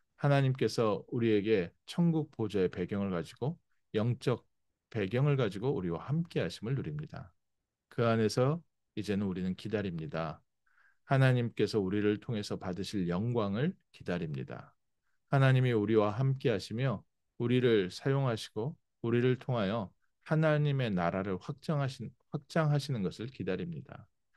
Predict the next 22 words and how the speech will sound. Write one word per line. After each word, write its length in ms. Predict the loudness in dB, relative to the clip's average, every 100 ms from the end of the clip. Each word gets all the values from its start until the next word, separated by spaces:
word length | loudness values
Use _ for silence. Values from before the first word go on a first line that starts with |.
| _ -2
우리가 280 | 2 4 2
기다릴 340 | 2 2 2
수 160 | 0 -4
있습니다. 600 | -4 -4 -2 -2 -4 -8 _ _ -8
이미 580 | -2 0 2 4 2 0 -8 _ -4
천국 380 | 0 2 0
보좌에서 640 | 0 2 4 2 2 -4 -4 _ _ _ _ _ _
하나님께서는 840 | 0 4 6 6 2 -2 -4 -4 -4
주신 360 | -6 -6 -4 -2
약속의 480 | -4 -6 -4 -2
말씀을 560 | -2 -2 -4 -4 -4 -2
가지고 480 | -2 -4 -4 -6 -6 _ _ -6
우리와 380 | 0 2 0
함께 400 | 0 -2 -2 -2
하시며 500 | -2 -2 -6 -2 -2 -4 _ -10
우리의 360 | -6 0 2 0
삶에 540 | 0 -2 0 -2 -4 _ _ _ _
하나님의 640 | 0 4 4 4 2 0 0
뜻이 340 | -2 -2 -2
이루어지도록 680 | 0 2 2 2 0 -2 -4 _ _ _ _
간구하고 800 | -6 -2 -2 0 2 2 0 -2
계시는 480 | -4 -4 -4 -4